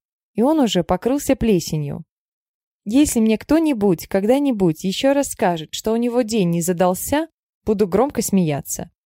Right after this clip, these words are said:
Не поверив холодильнику, я все же залез внутрь, для чего пришлось руками его открыть. На дверце стоял кетчуп.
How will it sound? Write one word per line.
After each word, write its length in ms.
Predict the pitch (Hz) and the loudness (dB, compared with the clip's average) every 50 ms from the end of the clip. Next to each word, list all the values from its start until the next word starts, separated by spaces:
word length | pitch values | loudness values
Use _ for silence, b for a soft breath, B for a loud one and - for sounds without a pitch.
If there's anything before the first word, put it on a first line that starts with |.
| _ _ _ _ _ _ _ - | _ _ _ _ _ _ _ -2
Не 120 | 208 208 | 0 2
поверив 380 | - 226 240 285 339 320 254 - | 2 2 2 4 4 2 2 0
холодильнику, 680 | - 180 185 185 185 170 226 269 311 302 294 254 - 220 | 0 0 2 2 2 0 -2 -2 -2 -2 -2 0 0 0
я 240 | 196 180 208 254 | 2 2 2 2
все 320 | 285 - - - 190 202 240 | 0 -2 -2 -2 0 0 2
же 100 | 254 254 | 0 0
залез 460 | 202 196 175 170 185 220 - - - | 0 0 0 2 0 0 -2 -2 -2
внутрь, 480 | 202 208 202 185 180 165 - 165 165 170 | 0 2 2 2 2 0 -2 -4 -4 -6
для 280 | 180 185 180 185 196 | -6 -4 -2 -2 -2
чего 300 | 185 - - 208 254 330 | 0 -2 -2 0 0 0
пришлось 460 | 320 - 202 185 - 240 254 262 - | 0 0 -2 0 0 0 0 0 0
руками 360 | - 190 - - 220 247 262 226 | -2 -2 0 0 0 2 2 2
его 220 | 202 185 175 196 | 2 2 2 0
открыть. 520 | 208 - - - 185 165 160 160 - - _ _ _ _ _ _ _ _ _ _ _ - | 0 -2 -4 -6 -6 -6 -6 -8 -10 -18 _ _ _ _ _ _ _ _ _ _ _ -2
На 140 | 208 208 208 | -2 0 0
дверце 400 | 185 196 262 330 349 - 269 240 | 0 0 0 0 0 -2 -4 -2
стоял 360 | - - 220 220 254 285 302 | -2 0 2 2 2 2 0
кетчуп. 580 | - - - 185 170 165 - - 175 170 - | 0 -2 -2 -2 -2 -2 -4 -8 -10 -10 -10